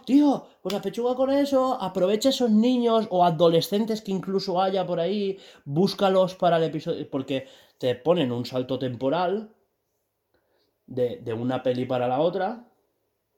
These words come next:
como que ha pasado un año y Rey se está entrenando. Tío, pon que se está entrenando con otros niños, tal.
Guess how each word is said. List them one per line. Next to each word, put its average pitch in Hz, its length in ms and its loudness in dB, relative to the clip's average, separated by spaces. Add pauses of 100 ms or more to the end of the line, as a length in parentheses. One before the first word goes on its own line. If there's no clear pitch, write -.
(100)
como 117 300 -8
que 123 80 -6
ha 123 80 -6
pasado 135 260 -4
un 131 140 0
año 196 360 -2
y 151 120 -2
Rey 139 200 -2
se 156 120 -4
está 123 180 -8
entrenando. 95 720 -8 (400)
Tío, 285 200 -12
pon 254 440 0
que 247 80 0
se 240 120 -6
está 220 180 -4
entrenando 202 1120 2
con 180 240 0
otros 165 300 0
niños, 185 640 -4
tal. 196 500 -8